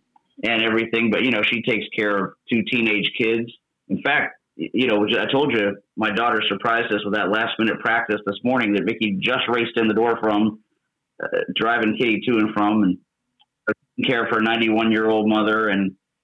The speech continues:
so, you know, the Lord has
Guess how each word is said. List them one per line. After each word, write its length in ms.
so, 440
you 120
know, 60
the 80
Lord 180
has 100